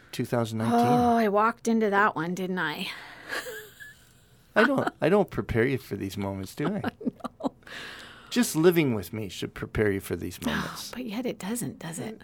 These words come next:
Speaker 1: No.
Speaker 2: Um, okay. I don't know.
Speaker 1: Yeah, well, and
Speaker 2: Uh,
Speaker 1: I don't really mean to put you on the spot, but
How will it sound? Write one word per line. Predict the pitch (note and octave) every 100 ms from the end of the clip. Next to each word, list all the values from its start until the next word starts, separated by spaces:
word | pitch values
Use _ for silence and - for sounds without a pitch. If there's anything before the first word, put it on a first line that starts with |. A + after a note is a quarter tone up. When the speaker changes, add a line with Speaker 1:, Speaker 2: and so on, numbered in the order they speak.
| -
Speaker 1:
No. | - A2+ G#2+ G#2+ A2 - - - -
Speaker 2:
Um, | A3 G#3+ A3 A3 A3 G#3 G#3+ A3 G3+ - - _ _ _ _ _ _ _ _ _ - _ - _
okay. | A#3+ G#3 - F3 - E3 A#3 C4 - - _ _ _ _ _ _ _ _ _ _ -
I | A#3+
don't | G4 F4+
know. | G4 E4+ F3+ - F#3+
Speaker 1:
Yeah, | A#2 F2+ -
well, | D#3 F#3 -
and | E3+ D#3
Speaker 2:
Uh, | - -
Speaker 1:
I | E3+
don't | D#3 B2+ G2+ F#2+
really | A2+ A2+ G#2+
mean | G2 G2
to | G#2
put | - B2
you | A#2+
on | A2+
the | A#2+
spot, | - C#3 D3
but | F3+ F#3